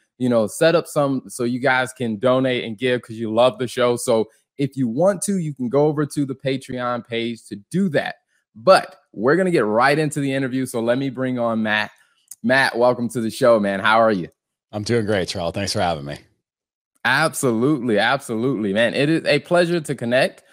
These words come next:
Speaker 1: Um, you know, we, we, we connected, we talked a little bit at the Grow Summit, which is a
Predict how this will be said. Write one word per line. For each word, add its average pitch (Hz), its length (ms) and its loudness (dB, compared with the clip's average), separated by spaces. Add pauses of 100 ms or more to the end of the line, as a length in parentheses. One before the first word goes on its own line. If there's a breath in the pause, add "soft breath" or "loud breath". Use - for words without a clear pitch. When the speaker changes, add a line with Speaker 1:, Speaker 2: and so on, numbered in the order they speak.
(220 soft breath)
Speaker 1:
Um, 117 480 2
you 120 60 -2
know, 131 160 2
we, 127 100 2
we, 123 320 -2
we 123 160 -6
connected, 156 440 0
we 147 100 0
talked 202 340 0
a 180 40 4
little 170 280 0
bit 147 300 0 (220 loud breath)
at 143 380 2
the 127 480 2
Grow 131 360 2
Summit, 110 460 -2 (100)
which 110 260 -6
is 113 260 -6
a 110 540 0